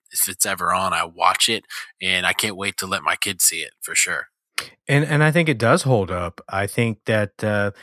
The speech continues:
Speaker 2: I think there's at times when, um, uh, maybe when they have, like, the herd scene where they're, where they're running, uh, through the herd, uh,
Speaker 1: Mm-hmm.
Speaker 2: you can kinda tell a little bit that it's C G I, but hey, that was ninety-three.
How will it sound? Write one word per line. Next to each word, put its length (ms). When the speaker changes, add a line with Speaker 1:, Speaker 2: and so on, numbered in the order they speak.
Speaker 2:
I 80
think 160
there's 160
at 100
times 480
when, 460
um, 580
uh, 60
maybe 400
when 220
they 120
have, 480
like, 200
the 80
herd 640
scene 640
where 200
they're, 180
where 180
they're 160
running, 480
uh, 440
through 160
the 120
herd, 580
uh, 40
Speaker 1:
Mm-hmm. 380
Speaker 2:
you 200
can 220
kinda 480
tell 420
a 80
little 220
bit 360
that 220
it's 180
C 200
G 180
I, 360
but 240
hey, 100
that 160
was 140
ninety-three. 600